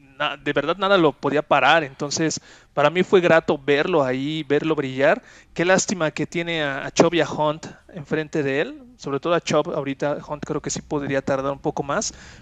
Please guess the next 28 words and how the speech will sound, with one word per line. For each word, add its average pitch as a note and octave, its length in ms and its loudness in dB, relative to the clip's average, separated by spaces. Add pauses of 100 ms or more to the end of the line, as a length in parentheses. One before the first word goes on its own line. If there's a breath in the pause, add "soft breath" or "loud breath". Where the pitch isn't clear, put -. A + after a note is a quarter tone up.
(120)
Pero D3 160 4
la D3 120 8
verdad D3 320 6
es F3 100 0
que E3+ 180 2
con D#3+ 140 0
los D3 140 0
puntos F#3+ 320 -2
que E3+ 100 4
hizo F#3 220 0
me F3+ 100 -2
salvó D#3+ 800 2
la C#3 140 -6
liga. D3+ 440 -2 (440 loud breath)
Entonces, D#3 460 -4
pues, - 280 -2
esa F3 160 -2
fue E3+ 140 -4
mi E3+ 100 -10
sorpresa. D3+ 600 -2
Bueno, D#3 200 2
mi D#3 140 -6
héroe F#3+ 200 0
más D3 160 -4
bien D#3+ 160 -4
para D3+ 160 -2
esta D3+ 140 -6
semana. C3 400 -8